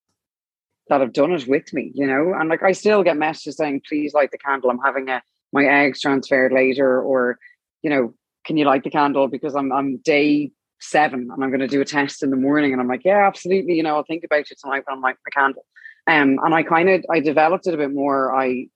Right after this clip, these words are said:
I got another candle made called Little Sparks because when I lost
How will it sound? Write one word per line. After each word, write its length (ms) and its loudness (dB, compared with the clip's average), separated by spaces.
I 60 -4
got 120 2
another 440 2
candle 240 -2
made 320 -4
called 180 4
Little 220 -2
Sparks 560 -2
because 500 -2
when 380 0
I 160 2
lost 440 0